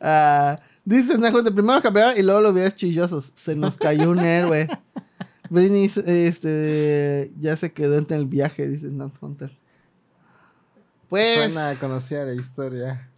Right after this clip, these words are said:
Speaker 1: ¿Saldrías en una cita con Britney Spears?
Speaker 2: No.
Speaker 1: ¿No?
Speaker 2: Y
Speaker 1: Nada más
Speaker 2: eso
Speaker 1: cita de
Speaker 2: que,
Speaker 1: amigos,
Speaker 2: y
Speaker 1: así.
Speaker 2: eso que Britney Spears cumple más o menos el
Speaker 1: Es
Speaker 2: mismo día
Speaker 1: que tú.
Speaker 2: que yo.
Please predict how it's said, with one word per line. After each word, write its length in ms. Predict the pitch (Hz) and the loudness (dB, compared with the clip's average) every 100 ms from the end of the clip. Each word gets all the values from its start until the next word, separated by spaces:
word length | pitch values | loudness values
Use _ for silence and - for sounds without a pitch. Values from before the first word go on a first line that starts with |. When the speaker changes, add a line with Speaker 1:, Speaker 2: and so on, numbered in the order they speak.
| _ _ _ _ _ _ _ _ _ _ _ _ _ _ _ _ _ _ _ | _ _ _ _ _ _ _ _ _ _ _ _ _ _ _ _ _ _ _
Speaker 1:
¿Saldrías 300 | 160 156 185 | -6 -2 0
en 80 | 202 | 0
una 140 | 196 | -2
cita 260 | 185 196 196 | -4 -4 -4
con 140 | 170 | -4
Britney 180 | 160 180 | -4 -6
Spears? 400 | 170 202 202 - | -6 -8 -10 -14
Speaker 2:
No. 400 | 123 123 110 104 _ _ _ | -14 -14 -16 -20 _ _ _
Speaker 1:
¿No? 260 | 147 180 202 _ _ _ _ _ _ _ - | -14 -14 -14 _ _ _ _ _ _ _ -8
Speaker 2:
Y 140 | 143 | -2
Speaker 1:
Nada 160 | 202 247 | 2 2
más 100 | 226 | 2
Speaker 2:
eso 100 | 226 | 2
Speaker 1:
cita 80 | |
de 140 | 208 170 | 2 2
Speaker 2:
que, 80 | 170 | 0
Speaker 1:
amigos, 240 | 160 147 | -2 -2
Speaker 2:
y 40 | 151 | -2
Speaker 1:
así. 120 | 156 | -2
Speaker 2:
eso 200 | 147 175 | -2 -6
que 180 | - 147 | -4 -4
Britney 320 | 135 127 156 | -4 -6 -8
Spears 500 | 170 - 156 170 160 | -8 -8 -6 -6 -8
cumple 420 | - 156 135 160 147 | -12 -12 -6 -6 -6
más 300 | 143 139 139 | -6 -8 -8
o 80 | |
menos 640 | 139 135 147 147 151 147 - | -10 -8 -8 -10 -10 -12 -10
el 160 | 110 | -8
Speaker 1:
Es 40 | 123 | -8
Speaker 2:
mismo 400 | 127 127 143 123 | -8 -8 -10 -8
día 800 | 120 131 135 131 131 127 127 123 | -8 -8 -6 -6 -8 -6 -8 -8
Speaker 1:
que 100 | 135 | -10
tú. 140 | 127 | -6
Speaker 2:
que 120 | 139 113 | -6 -6
yo. 300 | 107 113 | -12 -14